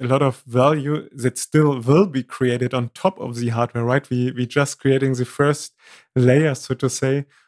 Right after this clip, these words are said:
of this industry where other services build on, right? And, and for example, just to give a concrete example here, like with Vaku, we are service,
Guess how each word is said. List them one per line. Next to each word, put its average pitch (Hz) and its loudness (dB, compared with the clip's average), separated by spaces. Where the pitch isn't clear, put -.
of 117 0
this 117 -2
industry 156 0
where 123 0
other 131 0
services 123 -2
build 151 2
on, 110 -6
right? 117 -8
And, 117 -4
and 117 -4
for 120 0
example, 120 2
just 117 -6
to 120 -14
give 117 -6
a 117 -2
concrete 131 -2
example 120 -2
here, 139 0
like 117 0
with 117 0
Vaku, 139 0
we - 0
are 143 6
service, 147 0